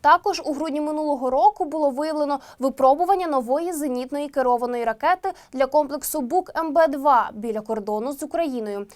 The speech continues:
Відомо, що ракета дев'ять М триста вісімнадцять має активну головку самонаведення.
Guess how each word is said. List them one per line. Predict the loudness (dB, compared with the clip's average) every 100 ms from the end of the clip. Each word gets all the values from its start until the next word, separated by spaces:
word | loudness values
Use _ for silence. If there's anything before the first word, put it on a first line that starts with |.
| _ -6
Відомо, | 0 0 0
що | -4 -2 0
ракета | 0 0 0 0
дев'ять | 0 0 0 -2 -2 -2
М | -2 -2
триста | -6 -6 -6
вісімнадцять | -8 -6 -6 -4 -4 -6 -10 -18 -4
має | -2 0 0
активну | -2 -4 -6 -6 0 0
головку | 0 0 0 -2 -8
самонаведення. | -4 -2 -2 0 0 0 -4 -6